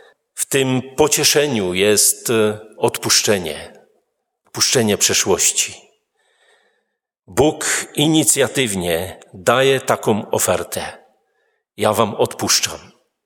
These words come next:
Już koniec sądów, rozpoczyna się czas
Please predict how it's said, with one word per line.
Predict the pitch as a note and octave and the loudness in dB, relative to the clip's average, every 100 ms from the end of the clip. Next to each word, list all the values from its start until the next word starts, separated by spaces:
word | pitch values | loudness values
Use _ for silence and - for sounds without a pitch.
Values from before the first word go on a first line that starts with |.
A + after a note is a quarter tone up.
| _ _ _ - _ _ _ _ _ _ _ - | _ _ _ -20 _ _ _ _ _ _ _ -8
Już | G#2 - | -2 -2
koniec | - C#3 A#2 A2 A2 - - - - - _ - | 2 2 4 2 2 0 0 -2 -8 -20 _ 0
sądów, | - G#2+ G2+ G2 A2+ A#2+ - - - _ _ _ _ G#2+ | 2 4 2 2 0 0 -4 -8 -20 _ _ _ _ -2
rozpoczyna | G2+ - G#2+ - G#2 F#2+ | 0 0 0 0 0 0
się | - G#2+ F#2+ | 0 -2 -2
czas | - G#2 F#2+ - - - | 0 2 2 2 0 -4